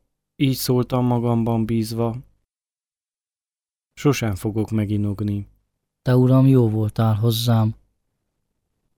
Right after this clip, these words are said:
Speaker 2: erős, magas hegyre állítottál.
Speaker 1: De ha elrejtetted arcodat,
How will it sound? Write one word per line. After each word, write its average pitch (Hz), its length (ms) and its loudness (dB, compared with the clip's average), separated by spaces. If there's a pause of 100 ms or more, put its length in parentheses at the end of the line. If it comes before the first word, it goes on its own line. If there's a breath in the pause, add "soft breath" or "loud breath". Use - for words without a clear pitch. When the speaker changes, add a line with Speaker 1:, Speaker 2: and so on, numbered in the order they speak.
(880)
Speaker 2:
erős, 120 420 2
magas 117 360 4
hegyre 110 280 0
állítottál. 104 960 -2 (360)
Speaker 1:
De 123 180 0
ha 117 220 0
elrejtetted 120 720 -2
arcodat, 113 760 -4